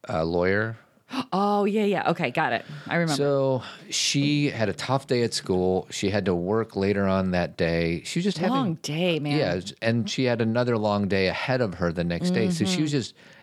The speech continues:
Speaker 1: extremely, not even grumpy, but just
Speaker 2: Wiped.
Speaker 1: detached,
Speaker 2: Mm-hmm.
Speaker 1: withdrawn,
Speaker 2: Yeah, mm-hmm.
Speaker 1: detached.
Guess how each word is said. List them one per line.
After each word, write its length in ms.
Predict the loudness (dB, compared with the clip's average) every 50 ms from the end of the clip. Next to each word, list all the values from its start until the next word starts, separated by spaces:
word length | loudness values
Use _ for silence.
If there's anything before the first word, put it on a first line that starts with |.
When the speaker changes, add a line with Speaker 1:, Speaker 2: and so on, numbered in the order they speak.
| -10 -4 -2
Speaker 1:
extremely, 1200 | -2 -2 -2 -2 -4 -6 -4 -2 0 0 2 2 2 2 2 2 2 2 2 2 2 0 0 -2 -4
not 200 | -2 -2 -2 0
even 240 | 0 0 0 0 -2
grumpy, 460 | -2 -2 0 0 0 0 0 0 0
but 180 | 0 0 -2 -2
just 440 | 0 0 0 0 -2 -4 -10 -16 -20 _ _ _ _ -2
Speaker 2:
Wiped. 120 | -2 0 2
Speaker 1:
detached, 500 | 2 2 2 2 0 0 0 -2 -4 -4 -6
Speaker 2:
Mm-hmm. 160 | -6 -2 0 0
Speaker 1:
withdrawn, 600 | 2 2 0 0 2 2 2 2 2 2 2 2
Speaker 2:
Yeah, 180 | 2 0 0 -2
mm-hmm. 400 | -4 -4 -4 -4 -2 -2 -2 0
Speaker 1:
detached. 640 | 0 0 0 0 0 0 0 0 -2 -4 -8 -12